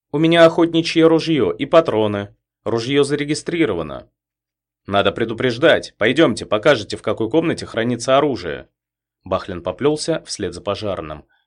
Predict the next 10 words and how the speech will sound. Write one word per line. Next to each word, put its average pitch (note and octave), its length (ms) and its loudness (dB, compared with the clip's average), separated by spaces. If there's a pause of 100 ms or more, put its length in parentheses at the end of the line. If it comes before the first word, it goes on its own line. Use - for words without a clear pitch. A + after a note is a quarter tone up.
Петелина F#2 420 -6
спросила G2 480 -6
Дениса: A#2 640 -8 (440)
"Ты F#2 160 -2
тоже F3+ 360 0
думаешь, F#2+ 360 -4
что - 220 -8
это F#2 140 -8
устроил F2+ 420 -4
Валеев?" G2+ 520 -2